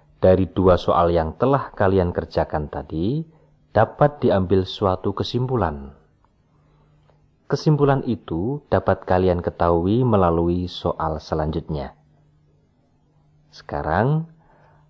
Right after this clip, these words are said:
lengkapilah kalimat berikut ini dengan benar,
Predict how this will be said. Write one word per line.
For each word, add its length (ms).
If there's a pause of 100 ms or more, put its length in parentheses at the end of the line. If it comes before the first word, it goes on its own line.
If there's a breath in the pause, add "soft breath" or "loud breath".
(140)
lengkapilah 880
kalimat 560
berikut 400
ini 480
dengan 320
benar, 640